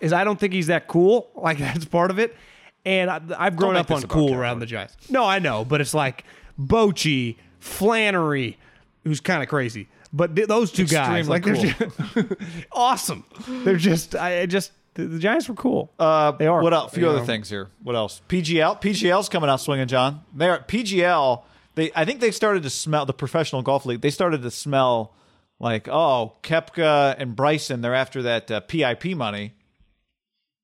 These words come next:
Speaker 2: Well, don't worry, fellas. Don't forget. You don't have to do any of this stuff for P I P money if you're part of the, uh, Premier Golf League.
Speaker 1: Well, what's the best part of basketball and baseball, right? When you sign a contract, the money's guaranteed.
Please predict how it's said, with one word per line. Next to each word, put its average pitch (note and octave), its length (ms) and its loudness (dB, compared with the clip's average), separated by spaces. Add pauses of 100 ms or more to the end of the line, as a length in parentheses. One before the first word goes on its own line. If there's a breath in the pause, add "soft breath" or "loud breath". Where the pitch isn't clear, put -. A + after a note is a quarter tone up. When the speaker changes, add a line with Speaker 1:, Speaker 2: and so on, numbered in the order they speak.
(460)
Speaker 2:
Well, B2 100 -10
don't D3+ 220 0
worry, A#3 180 4
fellas. D3+ 320 2
Don't E3 180 0
forget. G#3 420 -2 (140)
You D#3 160 -10
don't F#3 120 2
have F3+ 180 0
to E3 100 -2
do E3+ 100 0
any F#3 200 2
of D3 100 0
this C3 140 -2
stuff - 340 -2
for B2 80 -10
P D3+ 200 -6
I B2 80 2
P D3+ 160 -8
money B2 240 -6
if G#2+ 80 -12
you're A2+ 80 -12
part B2+ 220 -4
of G#2 80 -6
the, G#2 180 -8
uh, - 40 -6
Premier A#2+ 340 -10
Golf C3 300 -6
League. - 180 -20 (800)
Speaker 1:
Well, E3 120 4
what's A#3+ 140 4
the A3+ 80 0
best G3 240 0
part E3 180 2
of B2 140 -4
basketball C3+ 640 0
and G2+ 140 -6
baseball, G2+ 500 -6
right? F#2 280 -8
When A#2 200 -6
you C#3+ 80 4
sign C3+ 220 0
a - 20 -4
contract, A2+ 480 -4
the G#2 60 -6
money's G#2+ 360 -4
guaranteed. G#2 600 -4